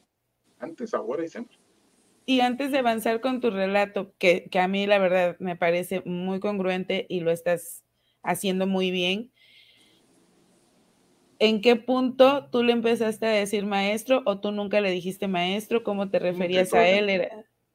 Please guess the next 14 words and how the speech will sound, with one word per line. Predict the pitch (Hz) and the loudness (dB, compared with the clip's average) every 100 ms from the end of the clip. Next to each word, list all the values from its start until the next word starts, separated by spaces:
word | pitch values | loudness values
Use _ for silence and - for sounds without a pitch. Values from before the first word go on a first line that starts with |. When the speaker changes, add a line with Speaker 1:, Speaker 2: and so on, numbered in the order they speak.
| - | -4
Speaker 2:
era | 180 185 180 - | 2 2 2 2
Speaker 1:
Todo | 170 | 8
el | 175 | 10
Speaker 2:
Sergio? | 196 208 | 10 6
Speaker 1:
tiempo | 170 - 180 | 4 4 0
porque | 170 165 147 | 0 2 4
el, | 139 131 120 - _ _ _ | 4 2 -6 -12 _ _ _
el, | 131 127 123 123 123 123 123 123 120 120 120 117 | -6 -2 -2 -2 -4 -4 -4 -4 -4 -4 -6 -10
lo | 139 135 127 | -6 -4 -4
que | 123 | -2
se | 127 | 0
habló | 127 139 | 0 0
fue | 139 151 147 147 | 0 6 8 8
de | 143 139 139 131 123 110 - | 6 6 6 2 0 -2 -4